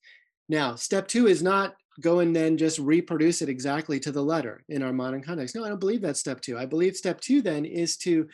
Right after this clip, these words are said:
look at what Charlotte Mason did in her schools and then try to deduce what principles inform those practices. So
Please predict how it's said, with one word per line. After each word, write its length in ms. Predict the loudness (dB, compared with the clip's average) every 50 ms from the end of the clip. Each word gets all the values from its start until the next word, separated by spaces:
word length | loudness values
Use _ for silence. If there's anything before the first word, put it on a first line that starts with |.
| -20 -20 -20 -20 -20 _ _ _ -4
look 320 | 0 2 4 4 4 4
at 100 | 2 0
what 200 | 0 0 -2 -2
Charlotte 260 | -2 0 0 0 2 2
Mason 320 | 2 0 0 -2 -2 -2
did 140 | -2 -2 0
in 100 | 0 -2
her 80 | -2
schools 380 | -2 -2 -2 0 0 0 0 -2
and 180 | -4 -4 -2 0
then 180 | 2 2 2
try 360 | 2 0 -2 -4 -2 -2 -2
to 160 | -2 -2 -4 -4
deduce 680 | -4 -4 -4 -4 0 4 4 6 6 4 2 0 -4 -8 -12 -20 _ -4
what 340 | 2 4 4 4 2 0
principles 640 | 0 2 4 4 4 4 2 2 2 2 2 2 2
inform 520 | 0 -2 -4 -4 -2 0 2 4 4 4
those 200 | 4 4 2 0
practices. 840 | -2 -4 -4 -4 -4 -4 -6 -8 -8 -8 -8 -10 -12 -14 -18 -20 -20 _ _ _ _ _ _ _ _ _ _ _ _ -20 -20 -18 _
So 280 | -2 0 4 4 4 4